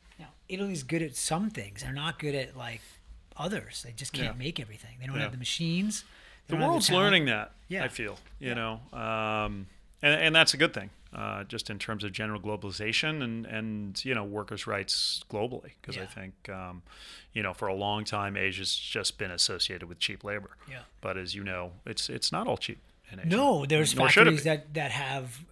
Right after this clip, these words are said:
Speaker 1: you know, they're less in America for sure.
Speaker 2: Mm-hmm.
Speaker 1: Um, but they're, for the, for,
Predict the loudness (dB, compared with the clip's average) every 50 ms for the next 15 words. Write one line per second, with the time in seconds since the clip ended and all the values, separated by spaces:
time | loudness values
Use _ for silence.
0 | -20 -20 -14 -10 -8 -8 -6 -8 -8 -10 -12 -14 -16 -18 _ _ _ _ _ -12
1 | -4 -2 -2 0 2 2 2 2 2 0 0 0 0 0 0 0 0 0 -2 -6
2 | -8 -8 -10 -8 -6 -4 -2 -2 -2 -2 -4 -4 -6 -8 -12 -14 _ -12 -12 -10
3 | -8 -8 -6 -6 -6 -6 -6 -6 -8 -10 -10 -12 -14 -14 -16 _ _ _ _ _
4 | -8 -8 -8 -4 -4 -4 -4 -2 -4 -6 -6 -10 -12 _ _ _ _ -20 -20 -20
5 | -20 _ -20 -20 _ _ _ -16 -12 -12 -12 -12 -12 -12 -14 -14 -14 -14 -18 -20
6 | -16 -16 -14 -12 -12